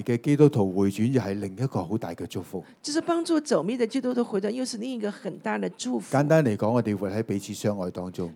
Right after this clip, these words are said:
Speaker 2: 簡單來說，我們活在彼此相愛當中。
Speaker 1: 唔係嗰個人走迷咗，我就唔理佢啦。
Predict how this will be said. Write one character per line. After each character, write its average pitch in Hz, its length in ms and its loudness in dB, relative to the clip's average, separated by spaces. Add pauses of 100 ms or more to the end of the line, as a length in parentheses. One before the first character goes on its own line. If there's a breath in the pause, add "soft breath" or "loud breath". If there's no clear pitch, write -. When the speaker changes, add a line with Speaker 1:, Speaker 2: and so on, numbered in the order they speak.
Speaker 2:
簡 185 220 -2
單 269 160 -2
來 269 160 0
說， 285 180 2
我 220 140 2
們 170 120 -2
活 175 160 -4
在 220 200 -4
彼 160 240 -8
此 180 180 -8
相 208 240 -6
愛 208 80 -6
當 175 180 -4
中。 120 80 6
Speaker 1:
唔 120 60 6
係 - 20 4
嗰 95 60 2
個 147 160 10
人 131 180 4
走 120 200 2
迷 120 80 0
咗， 98 240 -2
我 110 100 -2
就 95 140 -4
唔 87 160 -12
理 90 180 -8
佢 87 220 -6
啦。 82 60 -12